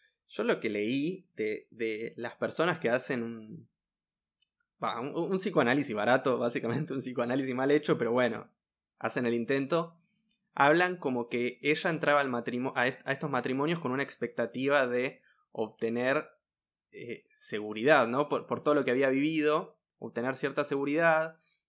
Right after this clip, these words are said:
y tal vez también sustituir la figura de su padre. Pero bueno, es, es como que era una ilusión, porque un, una persona no puede llenar todo el vacío que te dejó,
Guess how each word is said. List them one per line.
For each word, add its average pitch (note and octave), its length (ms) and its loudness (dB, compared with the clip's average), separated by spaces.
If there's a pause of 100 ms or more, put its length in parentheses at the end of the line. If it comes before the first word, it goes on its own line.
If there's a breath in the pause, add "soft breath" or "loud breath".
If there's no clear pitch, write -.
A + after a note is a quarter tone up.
(240)
y B2+ 140 -14
tal A#2 200 0
vez C3+ 140 0
también C3+ 420 0
sustituir B2 840 -2
la C3+ 140 -2
figura B2+ 360 -2
de A#2 60 2
su A2+ 140 -8
padre. D3 580 2 (1300)
Pero A#2 160 2
bueno, C3+ 460 4 (560)
es, - 240 -18 (100)
es - 120 -12
como C#3+ 200 2
que C#3+ 80 0
era C#3+ 100 2
una C#3 120 0
ilusión, A#2+ 500 2
porque A2 560 -4 (160)
un, C3+ 240 -6
una C#3 240 0
persona D#3 800 0 (280)
no A#2+ 160 -4
puede C#3 160 2
llenar A#2+ 360 -2
todo B2 220 4
el A#2 80 4
vacío A#2+ 440 0
que A2+ 100 -4
te A2 100 -4
dejó, A#2+ 600 -2